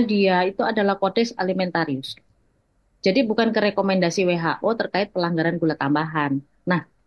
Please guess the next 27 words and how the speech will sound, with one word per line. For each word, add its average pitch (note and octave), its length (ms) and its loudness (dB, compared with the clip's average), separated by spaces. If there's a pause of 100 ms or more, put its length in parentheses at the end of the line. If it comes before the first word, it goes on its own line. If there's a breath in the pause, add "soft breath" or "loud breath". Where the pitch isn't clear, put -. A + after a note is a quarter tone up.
di A3 240 0
Indonesia B3 640 4
dia G#3+ 240 4
memanfaatkan A#3+ 1300 2
celah A#3+ 480 2 (240)
regulasi G#3 640 2
kita A3+ 240 0
gitu D#3 240 -4
loh. C3 200 -6 (420)
Jadi G3 400 2 (160)
pemerintah G3 480 2
juga D#3+ 240 0
belum D#3 320 4
mengatur C#3+ 240 0
tegas F#3 400 -2
label D#3+ 240 0
pangan D#3 280 2
yang D3 120 2
semestinya D#3 400 -2
dicantumkan D3 560 -2
secara D3+ 240 -2
detail A#3+ 560 4
dalam F#3 240 2
kandungan, F3+ 500 0 (420)
eh, F3+ 400 4 (320)
produk F#3 280 0
pangan. C4+ 640 4